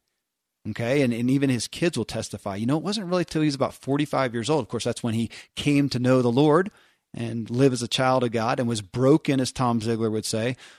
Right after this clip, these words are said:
But, uh, it, it, it was then that he became the man that we know him. But he was a regular guy. So here he is doing sales. It's what he was known best for. He's doing sales. He said, "I learned sales. I knew sales." But why was he number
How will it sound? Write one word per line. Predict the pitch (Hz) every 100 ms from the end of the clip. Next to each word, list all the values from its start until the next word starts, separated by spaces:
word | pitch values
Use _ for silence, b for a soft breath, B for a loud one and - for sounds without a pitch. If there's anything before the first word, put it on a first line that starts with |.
| B -
But, | 113 127 -
uh, | 123 113 113 113 -
it, | - 139 147
it, | 160 - 147
it | 139
was | 139 98 98
then | 110 151 147
that | 107
he | 107 107
became | 110 - 127 127 123 120 117 -
the | 113 110
man | 117 135 135
that | 120
we | 120
know | 135
him. | 117
But |
he | - 160
was | 202 180
a |
regular | 135 131 160 165 143
guy. | 135 170 - B
So | - 170
here | 123 185 190
he | 170 175 170
is | 160 113 123 - b b 110
doing | 101 165 202 208
sales. | - 113 104 117
It's | 120 -
what | 120 147
he | 160
was | 143 110
known | 113 120 139 156
best | 131 123 120
for. | 113
He's | 107 113
doing | 98 139 170
sales. | 165 127 123 - B B B
He | -
said, | 139 151 -
"I | 170
learned | 165 170 185
sales. | - 127 -
I | 127 151
knew | 170 139 151 160
sales." | - 151 208 - - - - _ _ _ _ _
But | 135
why | 117 123 143
was | 156 165 -
he | 156 151
number | 135 139 147 139 131